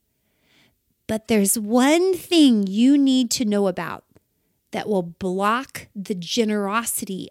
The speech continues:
of our God. One thing that will lock away his blessings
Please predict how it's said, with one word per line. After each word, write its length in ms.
of 140
our 180
God. 460
One 540
thing 460
that 180
will 240
lock 460
away 400
his 260
blessings 720